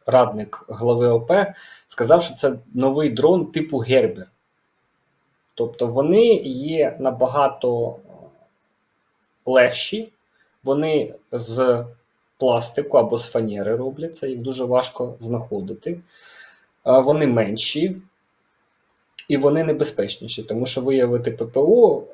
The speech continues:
дуже важко і складно через те, що матеріали, е, які використовуються, вони не відбиваються радарною сіткою.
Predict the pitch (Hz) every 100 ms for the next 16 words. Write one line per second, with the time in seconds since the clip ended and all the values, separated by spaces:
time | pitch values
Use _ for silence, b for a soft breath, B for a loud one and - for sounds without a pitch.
0 | - 127 135 139 107 104 - 113 113 -
1 | 175 190 151 - 113 113 117 - 131 120
2 | 120 117 127 143 165 131 120 - - -
3 | - 117 117 123 120 117 117 117 151 147
4 | 123 113 107 107 123 120 113 110 110 117
5 | 123 117 117 113 113 110 113 113 113 113
6 | - _ -